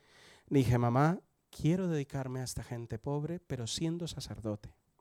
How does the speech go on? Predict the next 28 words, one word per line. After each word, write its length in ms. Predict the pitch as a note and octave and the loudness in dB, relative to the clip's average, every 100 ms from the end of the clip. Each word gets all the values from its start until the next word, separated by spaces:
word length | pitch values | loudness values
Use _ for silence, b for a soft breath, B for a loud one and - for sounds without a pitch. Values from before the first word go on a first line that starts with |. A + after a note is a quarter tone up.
| _ _ _ _ b b b b b b | _ _ _ _ b b b b b b
Y 80 | B2 | 0
ella 160 | C3 | 2
me 100 | B2+ | 4
dijo: 240 | B2+ A#2 A2+ | 2 2 -2
"Pues 240 | A#2 A2 | -2 -2
tienes 240 | C3 D#3 - | 0 -2 0
que 100 | G#3 | 0
dejar 280 | D3+ E3 | 2 2
a 20 | C#3+ | 2
esta 200 | - C#3+ | 2 2
muchachita 640 | C#3 C3 - D3 C3+ B2+ | 2 0 -2 -2 0 0
que 80 | B2+ | -2
estás 360 | - C#3 A#2+ | 0 0 2
tú 120 | C#3+ | 2
rondando 480 | B2+ B2+ B2+ C3 B2+ | 2 2 0 0 -2
por 160 | A2 A2+ | -4 0
ahí". 220 | F3+ - b b b | 0 0 b b b
Le 100 | D#3 | -2
dije: 120 | C#3+ D#3 | 0 2
"No 140 | G#3 | 2
me 80 | G#3+ | 0
importa", 580 | G3+ D3+ B2 - G2 - | 0 0 0 -2 -10 -6
y 100 | C#3+ | -2
se 140 | - C3 | 2 6
lo 100 | B2 | 6
demostré. 580 | A#2 G#2+ - C3+ G#2+ - _ b b b b b | 6 4 4 0 0 -6 _ b b b b b
La 160 | - B2+ | 2 2
dejé, 540 | B2 - F3+ A3+ C#4+ | 4 4 4 4 2